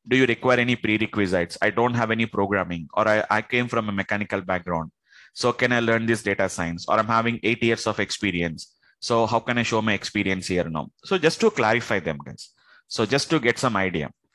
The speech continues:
So because as of now, guys, really we are having a lot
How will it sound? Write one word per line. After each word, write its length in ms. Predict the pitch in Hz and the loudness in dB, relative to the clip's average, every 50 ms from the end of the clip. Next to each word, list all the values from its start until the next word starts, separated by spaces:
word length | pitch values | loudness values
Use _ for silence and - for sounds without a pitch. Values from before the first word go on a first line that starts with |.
| _ _ _ _ _ _ _ - | _ _ _ _ _ _ _ -6
So 160 | - - 143 | -4 -2 -2
because 520 | 135 156 - 175 180 180 - - - - _ _ _ _ _ _ _ _ _ _ _ _ _ _ _ _ - - - - | 0 2 4 4 4 4 2 -2 -6 -8 _ _ _ _ _ _ _ _ _ _ _ _ _ _ _ _ -20 -18 -6 0
as 220 | 104 120 123 117 | 2 2 4 6
of 220 | 135 139 135 - 113 | 4 4 4 2 0
now, 220 | 110 113 120 120 | 0 2 2 2
guys, 340 | 92 92 87 80 - - - - | 2 0 -2 -2 -4 -8 -8 -4
really 480 | 98 104 123 156 180 185 196 202 202 165 | -2 2 2 4 4 4 4 4 2 2
we 160 | 117 131 127 | 2 2 2
are 120 | 120 120 123 | 4 2 2
having 380 | 107 101 104 107 120 120 123 | 2 0 0 2 0 -2 0
a 40 | 117 | 0
lot 200 | 95 90 92 | 2 2 0